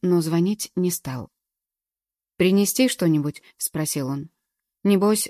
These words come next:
с дамочкой придется вино пить?" "По-моему, она не особо по выпивке",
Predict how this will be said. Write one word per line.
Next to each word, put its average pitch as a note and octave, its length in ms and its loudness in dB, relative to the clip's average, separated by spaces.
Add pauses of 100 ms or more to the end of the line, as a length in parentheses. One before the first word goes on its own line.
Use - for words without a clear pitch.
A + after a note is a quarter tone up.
с F#3 100 -4
дамочкой G3+ 500 0
придется G3 480 -2
вино G3 320 2
пить?" E3+ 320 -4 (920)
"По-моему, F3 600 0
она E3+ 220 0
не F3+ 120 0
особо F3 360 -2
по D3+ 180 -6
выпивке", D3+ 540 -8